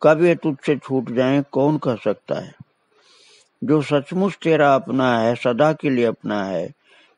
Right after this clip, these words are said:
जिससे तेरी उत्पत्ति और स्थिति है, उसे तू नहीं जान रहा है। देख, तेरा जीवन पवन के समान अस्थिर है,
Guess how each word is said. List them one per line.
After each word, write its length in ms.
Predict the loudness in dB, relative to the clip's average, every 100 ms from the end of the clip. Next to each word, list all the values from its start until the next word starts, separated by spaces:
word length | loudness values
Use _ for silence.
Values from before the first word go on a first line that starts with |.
| -8
जिससे 360 | -4 -4 -6 -8
तेरी 340 | 0 2 2
उत्पत्ति 580 | 0 -2 -2 -2 -2 0
और 220 | 2 0
स्थिति 400 | -4 -4 -2 0
है, 300 | 0 0 -4 -14 _ _ _ _ -8
उसे 320 | -4 -2 0 0
तू 160 | 0
नहीं 300 | 0 2 2
जान 240 | 2 0 -2
रहा 140 | -4
है। 200 | -8 -14 -20 _ _ _ _ _ _ _ -10
देख, 400 | 2 4 4 0 -2
तेरा 260 | 2 2
जीवन 580 | 2 0 2 2 0 -4 _
पवन 260 | -2 0 -2
के 180 | -2 -6
समान 460 | -4 -2 0 0 -4
अस्थिर 800 | -8 -10 -10 -14 -6 -4 -2
है, 140 | -4